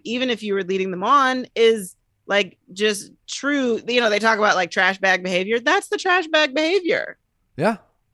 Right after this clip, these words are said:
Speaker 1: And it's such an awful, and it's a, it basically saying this woman isn't attractive enough. So why should I think about what happens to her next? Is, like, what is baked into that kind of thinking. And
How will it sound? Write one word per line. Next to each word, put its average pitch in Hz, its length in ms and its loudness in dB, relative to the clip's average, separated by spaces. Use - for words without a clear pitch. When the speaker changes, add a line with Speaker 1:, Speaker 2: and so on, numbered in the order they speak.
Speaker 1:
And 262 140 2
it's 277 100 2
such 311 180 2
an 311 140 -4
awful, 254 460 0
and 254 160 4
it's 247 140 -2
a, 226 240 0
it 247 80 2
basically 311 320 2
saying 254 320 -2
this 254 200 4
woman 262 380 2
isn't 240 320 2
attractive 196 640 -2
enough. 247 380 -2
So 220 180 -4
why 202 460 4
should 202 200 -2
I 190 120 2
think 190 200 -6
about 175 220 -2
what 170 80 -2
happens 170 400 -6
to 165 80 -14
her 160 140 -12
next? - 560 -14
Is, 196 220 0
like, 190 200 2
what 190 340 2
is 196 160 0
baked 185 360 0
into 180 340 -6
that 185 260 0
kind 175 260 -4
of 151 100 -14
thinking. 220 640 -6
And 180 500 2